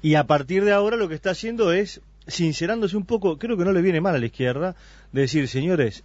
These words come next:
es con el equipo de Astori y es en este sentido". Y está bien coquetear un poco y mimar un poco a la extrema izquierda, pero no se puede hacer eso todo el tiempo porque no hay construcción posible de gobernabilidad, porque el tema de fondo que dice Gabriel con razón,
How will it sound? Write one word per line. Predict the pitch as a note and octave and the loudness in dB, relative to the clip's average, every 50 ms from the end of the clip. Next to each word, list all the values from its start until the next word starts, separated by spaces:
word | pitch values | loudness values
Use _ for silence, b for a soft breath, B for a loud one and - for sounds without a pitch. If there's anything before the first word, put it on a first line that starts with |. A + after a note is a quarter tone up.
| - - | -10 -8
es | E3 E3+ | -8 -8
con | - - C#3+ B2+ A#2 A2+ | -6 -6 -6 -4 -4 -4
el | A2 G#2+ G#2 | -6 -4 -6
equipo | G#2+ G#2 A2+ C3+ B2 A#2+ B2 A#2 | -6 -4 -6 -8 -4 -2 0 2
de | A2 A#2 | 2 2
Astori | B2+ - - E3 E3 E3 E3 G3 G#3+ G3 b b b b b b - | 0 0 0 0 0 0 0 -2 -4 -6 b b b b b b -8
y | A#2 B2+ | -4 -2
es | D3+ D3+ - | -2 -2 -2
en | C#3+ | -2
este | C3+ C3 B2+ A#2 | -2 -2 -4 -6
sentido". | F2+ G2+ F#2+ F2 - C3+ B2 A2 G2 F#2+ G#2 - | -8 -8 -10 -4 -2 0 0 0 0 -2 -6 -6
Y | - A#2 A2 | -4 -4 -4
está | G2+ - B2+ B2 | -2 0 0 0
bien | B2 D3 D3+ | 2 0 0
coquetear | C#3+ D3 C3 B2 B2 A#2+ C#3+ C3+ | 0 0 -2 -2 -2 -2 0 -2
un | C3 B2 | -2 0
poco | C#3 D#3 D3 B2 B2 | 0 -2 0 0 -2
y | G#2+ | -2
mimar | A2 A2 B2 C3 C3 | 0 0 2 2 0
un | B2+ | 0
poco | A2+ B2+ B2+ B2 | -2 -2 0 0
a | A#2+ | 0
la | A2 | -2
extrema | - - B2 B2+ | -2 -2 -2 -2
izquierda, | A#2+ - C3 C3+ D3+ D#3 B B B B B | -2 0 0 -2 -2 -2 B B B B B
pero | B A#2+ A#2 | B -4 0
no | B2 D3 | 0 0
se | D3+ - D3+ B2+ | 0 0 -2 -4
puede | - - D3+ D3+ D3 | -2 -2 0 0 2
hacer | C3+ - - C#3 C3+ | 0 0 -2 -2 -2
eso | C#3+ - D3 C#3 | 0 0 -2 -2
todo | - D#3+ D3+ D#3 | 0 2 2 2
el | D#3+ D3 | 0 0
tiempo | C3 D#3 D#3+ D#3 G3+ F3 | -2 -4 -2 -2 -4 -2
porque | - D#3 B2 G#2+ B2 A#2+ | -2 -4 -2 0 -2 -2
no | A#2 B2 C3+ C#3+ D3 D3+ | 0 0 0 0 2 2
hay | D#3 E3 | 0 0
construcción | D3 - C#3 C3 A#2+ - - A#2 A2+ - - - D3+ D#3 C#3 | -2 -2 -2 -2 -2 -4 -4 -4 -4 -6 -2 -2 -2 -2 0
posible | - A#2+ G#2+ - D#3+ D#3+ D#3 C#3+ B2 | -2 -2 -2 -2 -4 -4 0 0 2
de | A2+ | 2
gobernabilidad, | A2 G#2+ G#2+ G2+ G#2+ G#2+ A2 C3 E3 F3+ D3+ | 2 0 0 -2 -2 -4 -2 0 0 0 0
porque | A#2+ A#2 G#2 - A#2+ | -2 -6 -6 -6 -6
el | A2 G#2+ | -6 -2
tema | - F3+ G3 F#3+ | -2 -2 0 0
de | F3 D#3+ | -2 0
fondo | - F#3 F#3 E3+ C#3 A#2+ | 0 -2 0 0 0 0
que | C3 | 0
dice | C#3+ C3+ C#3 | -2 0 0
Gabriel | B2 B2 C#3+ D3+ C3 | 0 0 0 -2 -2
con | C3 A#2+ | -2 -2
razón, | A#2 A#2 A2 - A#2 G#2 G#2 A#2 | -2 -4 -4 -4 -8 -8 -8 -8